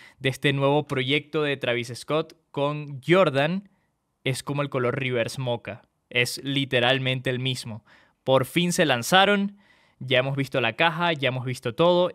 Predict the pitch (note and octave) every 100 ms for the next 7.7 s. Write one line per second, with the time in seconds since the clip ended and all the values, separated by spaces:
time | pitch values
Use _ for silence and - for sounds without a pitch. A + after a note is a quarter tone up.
0 | _ - A2 A#2 D3 B2+ B2 C3 C3 -
1 | A#2+ B2+ B2+ B2+ C3 C3 C3 B2+ A#2+ A#2
2 | B2 A#2+ B2+ A2+ D3+ E3+ F#3 F#3+ - -
3 | - - _ C#3 C3 B2+ B2+ C3 E3+ F#3+
4 | E3+ - E3+ E3+ G3+ D3 A2+ - G3 A#2
5 | A2 C3 B2+ F#3 F3+ F3 C3 D3 F#3 F3+
6 | - - - C#4 D4 - D#3+ C#3+ C#3+ C3
7 | A2 D#3+ A2+ G2 - -